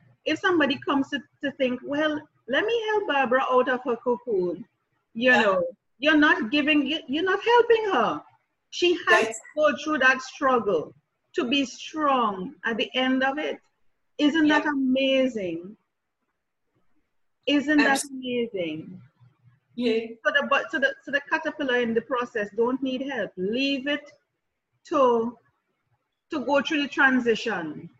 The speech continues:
Speaker 2: Yes.
Speaker 1: Leave it, leave it alone. It doesn't need help.
Speaker 2: You, you can support and encourage. For instance, you know, people can stand on the sidelines and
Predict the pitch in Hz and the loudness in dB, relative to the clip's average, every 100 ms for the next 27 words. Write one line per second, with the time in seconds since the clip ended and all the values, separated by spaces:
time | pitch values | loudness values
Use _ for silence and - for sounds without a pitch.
0 | _ _ _ _ - 494 208 254 285 285 | _ _ _ _ -12 -10 -8 -2 0 0
1 | 220 196 196 208 247 254 262 254 240 220 | 0 -2 -4 -6 -4 -2 -2 0 2 2
2 | 196 175 180 220 220 269 262 269 294 240 | 0 -6 -4 -2 -2 -2 -2 0 0 -2
3 | 208 - - 415 - _ _ _ _ _ | -4 -6 -4 -6 -8 _ _ _ _ _
4 | 302 427 466 440 453 - 415 523 440 359 | 2 4 4 4 2 4 6 6 6 4
5 | 339 - 359 415 247 - 285 339 349 320 | 4 4 4 6 4 4 4 4 2 4
6 | 294 294 277 254 330 311 - 247 240 285 | 4 6 4 4 4 2 0 -2 0 2
7 | 339 359 254 220 302 262 - - 247 220 | 4 4 4 2 4 4 2 2 2 2
8 | 220 | -2